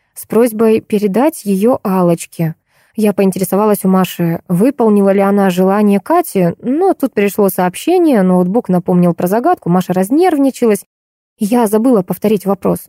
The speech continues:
но, похоже, Мария наплевала на мольбу Бочкиной, оставила её просьбу без внимания.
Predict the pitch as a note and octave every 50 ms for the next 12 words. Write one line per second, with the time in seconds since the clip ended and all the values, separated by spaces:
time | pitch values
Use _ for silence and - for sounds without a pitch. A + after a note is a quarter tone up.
0 | _ - G3 G3 G3+ - G#3 - A#3 G#3 G#3 G#3 G3+ G3 F#3+ F#3+ - _ _ _
1 | _ _ - A3+ A#3+ B3 A#3 F#3 F3 F3+ F3+ F#3+ F#3+ F#3+ A3 B3+ C#4+ C#4 B3+ A3+
2 | G3+ G3+ G#3 G#3+ G3 G#3 G3+ G3+ G#3+ F#3 - - - F3 E3+ E3 E3 - _ -
3 | F#3 - - B3+ A#3+ A#3 A#3 A#3 A#3 A#3 A#3+ A3 - C4 D#4 C#4 A3 F#3+ F#3 G3+
4 | A3+ A3 A#3 B3 B3+ A3+ F#3+ F3+ E3+ E3 E3 E3